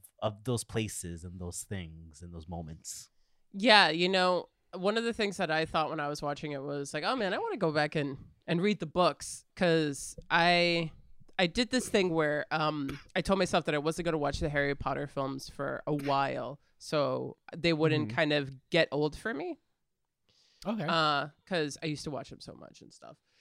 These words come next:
Speaker 2: And
Speaker 3: Wow, okay.
Speaker 2: I kind of wanted to, like, take some time away from it and then come back with it with, you know,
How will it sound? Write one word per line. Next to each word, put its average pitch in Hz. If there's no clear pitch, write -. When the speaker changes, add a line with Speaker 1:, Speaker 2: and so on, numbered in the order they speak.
Speaker 2:
And 170
Speaker 3:
Wow, 107
okay. -
Speaker 2:
I 185
kind 190
of 175
wanted 175
to, 190
like, 147
take -
some 185
time 160
away 143
from 151
it 135
and 160
then 147
come 165
back 139
with 143
it 139
with, 139
you 156
know, 135